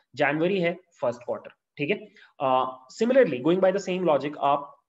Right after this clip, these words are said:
सेमेस्टर्स भी एक्सट्रैक्ट कर सकते हो। दो सेमेस्टर होते हैं एक साल में, फर्स्ट और सेकंड, डायरेक्टली नहीं निकलेगा। यहाँ पे भी आपको बस ये करना है, date quarter is in one two और एनपी where का आपको लॉजिक लगा देना है और ये करते ही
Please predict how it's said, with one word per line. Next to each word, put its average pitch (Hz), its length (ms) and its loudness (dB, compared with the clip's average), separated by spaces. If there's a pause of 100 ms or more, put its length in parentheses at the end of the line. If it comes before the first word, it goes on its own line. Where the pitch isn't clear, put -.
सेमेस्टर्स 185 560 -2
भी 196 60 0
एक्सट्रैक्ट 151 360 -2
कर 139 80 -4
सकते 139 280 -10
हो। 131 60 -10
दो 147 180 -2
सेमेस्टर 160 380 -6
होते 156 240 -4
हैं 180 80 -8
एक 147 180 -8
साल 147 240 -4
में, 160 120 -8 (220)
फर्स्ट 139 220 -4
और 165 60 -2
सेकंड, 156 340 -8 (380)
डायरेक्टली 185 380 2
नहीं 214 120 0
निकलेगा। 196 440 0 (280)
यहाँ 147 160 0
पे 165 100 -2
भी 175 100 2
आपको 175 220 0
बस 180 180 -2
ये 160 80 -2
करना 151 260 -2
है, - 180 -8 (320)
date 175 200 4 (140)
quarter 175 440 2
is 160 140 -2
in 127 240 -2
one 147 240 -6
two 165 120 -2 (300)
और 139 400 4
एनपी 160 300 -2
where 151 240 2
का 151 80 2
आपको 139 200 -2
लॉजिक 127 360 0
लगा 143 200 2
देना 139 200 -4
है 185 60 -10 (320)
और 135 140 2
ये 147 100 0
करते 143 360 0
ही 120 320 -2